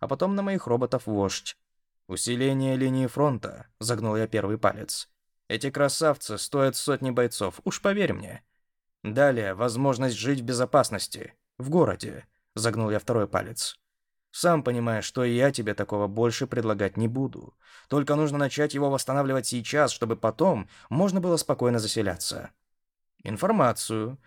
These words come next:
загнул я третий палец, смотря ровно в глаза вождю.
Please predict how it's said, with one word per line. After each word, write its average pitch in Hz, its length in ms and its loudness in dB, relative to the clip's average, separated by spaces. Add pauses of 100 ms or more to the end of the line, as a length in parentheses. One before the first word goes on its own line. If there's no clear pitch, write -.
(180)
загнул 113 400 0
я 113 100 2
третий 107 320 -2
палец, 131 480 2 (160)
смотря 123 360 0
ровно 120 440 2
в 135 60 -8
глаза 104 340 0
вождю. 107 520 -4